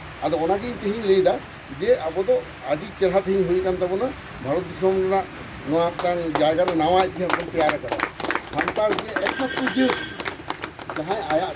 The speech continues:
ᱫᱷᱚᱨᱚᱢ ᱟᱛᱮ ᱟᱹᱫᱤᱵᱟᱹᱥᱤ ᱞᱮᱠᱟᱛᱮ ᱦᱮᱡ ᱟᱠᱟᱱᱟᱭ। ᱛᱮᱦᱮᱧ ᱟᱵᱚ ᱯᱟᱥ ᱨᱮ ᱡᱟᱦᱟᱸ,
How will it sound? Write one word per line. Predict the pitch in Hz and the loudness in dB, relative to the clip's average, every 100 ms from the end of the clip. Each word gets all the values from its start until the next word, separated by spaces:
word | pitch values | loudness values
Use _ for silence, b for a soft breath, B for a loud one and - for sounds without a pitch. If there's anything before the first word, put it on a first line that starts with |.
| - | -4
ᱫᱷᱚᱨᱚᱢ | 185 233 214 | -2 0 0
ᱟᱛᱮ | 185 | 2
ᱟᱹᱫᱤᱵᱟᱹᱥᱤ | 151 156 185 - | 0 2 0 0
ᱞᱮᱠᱟᱛᱮ | 185 180 165 | -4 -4 -2
ᱦᱮᱡ | 165 156 | -2 -2
ᱟᱠᱟᱱᱟᱭ। | 147 135 - - - | -4 -4 -6 -12 0
ᱛᱮᱦᱮᱧ | 170 208 208 | 4 4 4
ᱟᱵᱚ | 190 190 | 0 0
ᱯᱟᱥ | 180 185 - | -2 -2 0
ᱨᱮ | 208 196 - - - | 0 0 -6 -14 -6
ᱡᱟᱦᱟᱸ, | 156 180 | 0 2